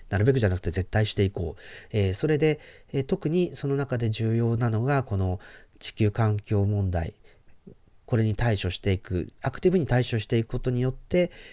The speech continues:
えー、きちんとアップルが持続可能な会社として、えー、存在していこうというようなですね、まあ、そういう位置づけで、アップルっていう会社がその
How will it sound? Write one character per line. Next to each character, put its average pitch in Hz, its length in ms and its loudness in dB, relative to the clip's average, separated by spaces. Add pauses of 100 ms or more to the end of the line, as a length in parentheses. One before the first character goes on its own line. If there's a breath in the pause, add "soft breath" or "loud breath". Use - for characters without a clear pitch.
(140 loud breath)
え 101 220 4
ー、 87 40 -2
き - 100 -10
ち - 160 -2
ん 95 80 0
と - 240 -6 (500)
ア 117 100 0
ッ - 40 0
プ - 140 -8
ル 90 80 -2
が 85 100 -2
持 92 160 -2
続 147 280 -2
可 123 180 0
能 160 200 0
な 160 160 -2
会 143 220 -4
社 139 180 -2
と 139 120 -2
し - 120 -4
て、 151 240 4 (300 loud breath)
え 113 100 2
ー、 - 20 4
存 110 260 2
在 104 200 4
し - 80 -2
て 104 120 0
い 87 120 0
こ 113 180 2
う 87 60 2
と - 180 -12 (420 soft breath)
い 104 60 -2
う 95 100 0
よ 90 160 0
う - 20 -6
な 78 120 -8
で 76 100 -8
す - 160 -8
ね、 85 180 -8
ま 110 60 -6
あ、 - 20 -4
そ 202 260 2
う 202 60 4
い 202 60 4
う 185 220 2
位 - 100 -10
置 - 200 -6
づ 143 160 -4
け 127 360 0 (400 loud breath)
で、 165 240 0 (200 soft breath)
ア 135 80 -4
ッ 131 40 -4
プ - 160 -8
ル 95 80 0
っ - 20 0
て - 140 -8
い 92 40 0
う 87 40 -2
会 101 220 -2
社 120 120 -4
が 127 100 0
そ 110 120 -4
の 92 140 -2